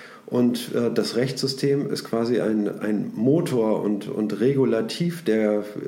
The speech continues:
der Gesellschaft, ne? Und, ähm, äh, und wir setzen völlig neu an und beschreiben das Rechtssystem als eine, ähm, als etwas lebendig Operierendes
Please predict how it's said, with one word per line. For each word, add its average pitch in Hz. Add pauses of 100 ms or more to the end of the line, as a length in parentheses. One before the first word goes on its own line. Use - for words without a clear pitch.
(320)
der 104
Gesellschaft, 107
ne? 98
Und, 101 (180)
ähm, 98 (840)
äh, 110 (300)
und 135
wir 123
setzen 127
völlig 156
neu 123
an 123
und 120
beschreiben 139
das 110
Rechtssystem 139
als 117
eine, 123 (200)
ähm, 117 (560)
als 123
etwas 117
lebendig 139
Operierendes 131